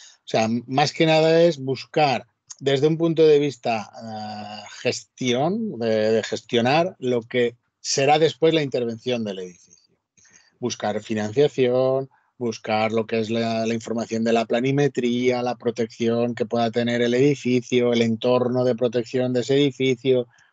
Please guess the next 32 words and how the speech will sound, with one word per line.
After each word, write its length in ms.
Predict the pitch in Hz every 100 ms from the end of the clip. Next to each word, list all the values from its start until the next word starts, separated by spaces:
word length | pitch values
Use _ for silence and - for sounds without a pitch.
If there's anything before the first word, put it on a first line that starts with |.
| _
todo 200 | 151 151
lo 140 | 165 156
que 140 | 156
genera 580 | - 156 165 165 180 - _ _
un 180 | 147 156
nivel 360 | 151 147 156 131
documental 720 | 117 120 117 107 131 139 113
bastante 1000 | 104 - 113 117 113 123 120 120 117 120
arduo 380 | 139 139 117 110
y 100 | 110
necesario, 840 | 104 - - 135 147 147 156 - _ _ _ _ -
que 140 | 143
no 80 | 131
es 120 | 131
estrictamente 1200 | 143 - 147 131 143 135 135 131 147 151 151 131
el 220 | 120 117 113
de 60 |
intervención 800 | 117 113 107 107 104 107 117 131
de 500 | 131 113 104 104 104
una 360 | 104 107 110 113
lesión, 640 | 110 - 131 139 147 151
de 80 | 131
un 80 | 120
recalce 520 | 117 110 117 113 120
de 120 | 117
cimentación, 800 | 113 120 120 117 120 143 147 156
de 60 | 135
un 100 | 127
refuerzo 480 | 120 113 113 - 110
de 80 | 113
una 180 | 117
bóveda, 540 | 117 135 131 127 127